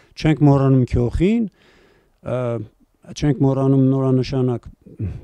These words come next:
մի գեներալի, կարող է անունը պետք չլինի, տալ չեմ ասի, և բոլոր այն զորահրամանատարներին փառք և պատիվ, ովքեր կանգնեցին զինվորի կողքին, ովքեր ամաչեցին, որ, ը, փախչելը լավ բան չէ,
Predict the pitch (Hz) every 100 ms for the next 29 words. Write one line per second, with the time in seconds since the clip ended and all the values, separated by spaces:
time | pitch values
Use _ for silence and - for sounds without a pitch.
0 | _ _ - - - 156 120 127 127 131
1 | 131 160 202 _ - 110 113 120 117 120
2 | 113 - 117 - 120 208 226 131 135 -
3 | 113 110 110 - 226 254 - _ _ -
4 | _ _ _ _ 165 127 185 160 - 135
5 | 135 190 233 - - 139 151 113 123 143
6 | 139 143 151 143 139 127 151 202 - 143
7 | 151 143 123 127 131 247 180 143 - 147
8 | 143 135 139 131 131 104 120 127 143 139
9 | 143 - 226 233 - _ 131 135 170 147
10 | 139 147 143 151 143 156 143 135 113 120
11 | 110 107 123 104 - _ _ - - -
12 | - 143 - 147 123 113 117 117 139 131
13 | 160